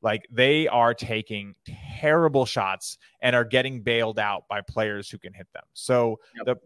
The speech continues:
Speaker 1: the problem then becomes, you know, the minute that they start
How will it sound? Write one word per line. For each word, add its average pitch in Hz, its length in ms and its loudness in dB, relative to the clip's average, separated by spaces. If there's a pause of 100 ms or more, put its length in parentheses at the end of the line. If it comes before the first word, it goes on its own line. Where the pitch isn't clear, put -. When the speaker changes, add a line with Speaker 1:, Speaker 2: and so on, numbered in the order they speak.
(140)
Speaker 1:
the - 160 -14
problem 135 720 0
then 117 300 2
becomes, 104 920 -4
you 113 140 -6
know, 104 380 -2
the 110 80 -10
minute 131 460 -4
that 143 140 -4
they 120 140 -6
start 113 640 2